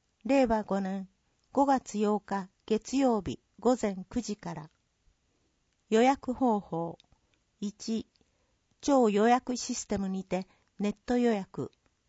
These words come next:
二十四時間対応。二、超コールセンター。電話、零八六六八二の五五二零での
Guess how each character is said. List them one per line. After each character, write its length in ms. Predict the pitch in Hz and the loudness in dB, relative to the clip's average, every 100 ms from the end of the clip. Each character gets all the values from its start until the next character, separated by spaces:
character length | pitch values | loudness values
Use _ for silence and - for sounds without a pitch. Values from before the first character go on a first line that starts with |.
| _ _ - | _ _ 2
二 140 | 262 | 2
十 220 | - 208 | 2 -2
四 180 | 196 190 | 0 -2
時 120 | 196 | -2
間 260 | - 240 226 | -4 -2 -4
対 360 | - 214 190 180 | -6 -6 -6 -6
応。 160 | - 160 _ _ _ _ - _ _ _ _ _ _ | -10 -12 _ _ _ _ -20 _ _ _ _ _ _
二、 240 | 220 233 - _ _ _ _ _ _ - | -2 0 -2 _ _ _ _ _ _ -4
超 280 | 294 269 220 | 2 2 2
コ 260 | - 269 | 4 4
ー 40 | 269 | 4
ル 100 | 262 | 0
セ 220 | - 240 | 0 -2
ン 80 | 208 | -2
タ 180 | - | -6
ー。 760 | 170 170 - _ _ _ _ - | -8 -10 -16 _ _ _ _ -4
電 260 | 226 247 233 | 0 2 0
話、 200 | 220 214 _ _ _ _ _ _ _ | -2 -6 _ _ _ _ _ _ _
零 220 | 220 247 | -2 0
八 360 | 262 254 - 202 | 0 -2 -4 -6
六 280 | 196 - 226 | -6 -2 0
六 400 | 214 - 147 - _ _ | 0 -4 -8 -8 _ _
八 380 | - 226 - 262 | -8 -8 -2 2
二 240 | 262 226 | 4 2
の 260 | 208 180 175 _ _ - | 0 -4 -8 _ _ -4
五 300 | 214 254 269 | 4 6 6
五 260 | 254 226 185 | 6 4 4
二 260 | 214 240 | 2 4
零 240 | 220 208 180 | 2 0 -2
で 140 | 165 | -6
の 240 | 160 147 | -6 -10